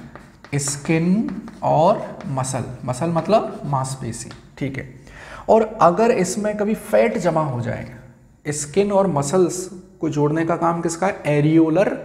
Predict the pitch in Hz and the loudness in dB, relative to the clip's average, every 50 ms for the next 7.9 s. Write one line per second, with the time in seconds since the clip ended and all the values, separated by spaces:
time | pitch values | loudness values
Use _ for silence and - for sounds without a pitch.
0 | - - - - - - 127 - - - - - - - _ _ _ _ _ _ | -12 -10 -8 -8 -8 -6 -8 -10 -10 -12 -14 -16 -18 -20 _ _ _ _ _ _
1 | _ - - - - - - - 175 185 - 180 180 214 208 196 214 202 139 117 | _ -20 -20 -20 -20 -10 0 2 4 4 4 2 0 2 2 4 4 4 4 2
2 | 127 139 - - 196 208 220 214 180 - 170 147 156 160 147 131 135 143 135 131 | 2 2 4 6 6 6 6 4 2 0 0 2 2 2 2 2 2 2 2 2
3 | - 135 127 127 139 160 202 254 - - - - - - - 170 135 139 151 165 | 0 0 -2 -2 -2 -2 -2 -4 -6 -10 -14 -16 -8 -4 -2 0 2 2 2 2
4 | 190 190 180 208 190 190 190 190 202 190 190 202 196 170 127 - - - - - | 2 4 4 4 4 4 2 2 2 2 2 2 2 2 0 -2 -6 -8 -4 -2
5 | 156 151 151 170 180 175 - 185 190 202 208 202 - - 165 156 - 180 160 147 | 0 0 2 2 0 0 0 0 0 2 2 0 -2 -2 -4 -2 -2 -2 -2 -2
6 | 139 123 120 120 120 120 - - - - - - - - - - 131 127 - 135 | -2 -4 -4 -6 -6 -6 -6 -6 -6 -8 -10 -18 -20 -20 -8 -4 -2 -2 0 0
7 | 156 151 151 - 151 139 143 147 156 156 160 151 143 131 135 151 185 | -2 -2 -2 -4 -4 -6 -4 -2 0 2 4 4 4 2 2 2 2